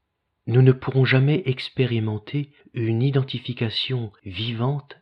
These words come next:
à Christ, régnant dans les lieux célestes, si nous ne sommes pas d'abord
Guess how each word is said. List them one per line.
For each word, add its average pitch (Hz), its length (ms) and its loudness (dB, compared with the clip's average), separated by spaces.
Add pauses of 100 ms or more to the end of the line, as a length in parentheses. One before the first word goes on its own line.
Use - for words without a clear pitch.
(100)
à - 140 -10
Christ, - 640 -10 (140)
régnant 110 600 -2 (280)
dans 95 120 -4
les 95 140 -2
lieux 95 240 -6
célestes, - 640 -10 (880)
si - 280 0
nous 131 120 6
ne 127 140 2
sommes 120 300 -2
pas 120 240 -4
d'abord 113 560 -4